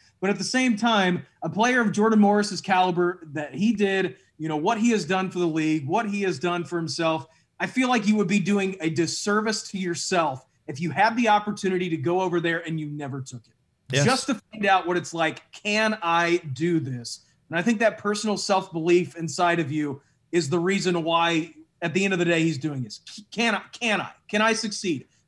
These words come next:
Speaker 1: Am I having my fears? Am I having my doubts? Sure. I imagine that goes along with it. Different culture, different expectations, a whole different microscope that you're, you're under. But can I succeed at this level? And so I think it's a really good opportunity for him, man. I hope, I hope, like you said,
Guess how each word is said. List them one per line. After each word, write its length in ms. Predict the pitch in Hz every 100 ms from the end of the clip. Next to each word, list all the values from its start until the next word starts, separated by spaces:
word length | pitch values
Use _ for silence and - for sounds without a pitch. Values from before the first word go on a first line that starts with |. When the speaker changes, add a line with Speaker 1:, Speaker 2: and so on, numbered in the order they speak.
| -
Speaker 1:
Am 100 | 170
I 100 | 175
having 220 | 202 233
my 140 | 220
fears? 340 | 208 220 214 196
Am 80 | 185
I 60 |
having 260 | 170 190 202
my 140 | 196
doubts? 340 | 190 190 190 -
Sure. 300 | - 214 143 -
I 120 | 180
imagine 380 | 190 190 185 180
that 160 | 175
goes 200 | 156 175
along 300 | 160 160 160
with 160 | 165 160
it. 160 | 165 - _ -
Different 320 | 208 208 - _
culture, 380 | - 196 190 190
different 360 | 175 190 190 170
expectations, 840 | 170 - 170 170 170 160 170 135 _ _
a 120 | 165 -
whole 220 | 233 220
different 300 | 202 202 170
microscope 560 | 175 175 170 - 165
that 140 | 160 156
you're, 220 | 165 165
you're 220 | 175 170 156
under. 340 | 151 151 135 _ -
But 180 | 170 -
can 320 | - 214 214
I 180 | 185 185
succeed 580 | 185 165 - 180 175 165
at 180 | 156 -
this 240 | 175 170
level? 400 | 147 156 135 110 - _ _
And 120 | 156
so 300 | 135 175 165
I 80 | 165
think 100 | 277
it's 140 | 294 269
a 20 |
really 180 | 277 269
good 140 | 226
opportunity 560 | 240 233 208 220 208 170
for 240 | 135 139
him, 60 | 135
man. 180 | 151
I 80 | 180
hope, 280 | 165 220 214 _ -
I 120 | 151
hope, 220 | 185 240
like 220 | 226 185 170
you 100 | 208
said, 360 | 170 151 147